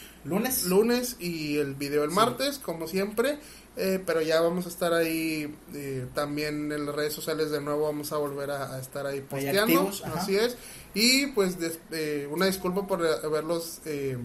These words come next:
Speaker 2: descuidado estos dos meses.
Speaker 1: Es correcto.
Speaker 2: Pero, pues, gracias a Dios la salud es primero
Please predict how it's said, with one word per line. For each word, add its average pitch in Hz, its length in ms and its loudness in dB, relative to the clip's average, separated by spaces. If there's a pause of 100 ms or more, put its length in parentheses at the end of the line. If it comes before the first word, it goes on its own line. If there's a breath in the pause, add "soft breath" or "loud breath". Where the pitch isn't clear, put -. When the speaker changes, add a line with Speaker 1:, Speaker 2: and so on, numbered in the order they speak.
(180)
Speaker 2:
descuidado 160 840 2
estos 156 320 0
dos 156 220 -4
meses. 208 400 0
Speaker 1:
Es 147 140 -8
correcto. 160 500 -6
Speaker 2:
Pero, 226 240 6
pues, 208 180 0 (300)
gracias 175 220 0
a 185 100 4
Dios 175 240 2
la 180 100 2
salud 165 380 0
es 165 80 -2
primero 202 560 -2